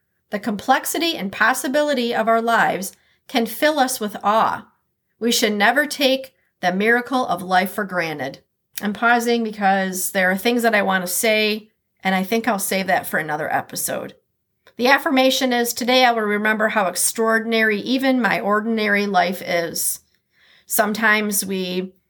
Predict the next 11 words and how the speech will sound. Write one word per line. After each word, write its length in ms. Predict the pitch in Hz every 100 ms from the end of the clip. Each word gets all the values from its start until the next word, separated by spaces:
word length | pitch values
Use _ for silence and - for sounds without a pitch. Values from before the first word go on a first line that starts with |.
| _
look 400 | 196 220 240 240 -
at 200 | 196 196 202
others 500 | 208 196 175 - 190
and 200 | 180 185
wonder, 320 | 196 180 180
"Why 260 | 196 262
can't 260 | 294 302 294
I 120 | 277
be 180 | 269 269
like 280 | 247 240 -
them?" 480 | 254 240 190 190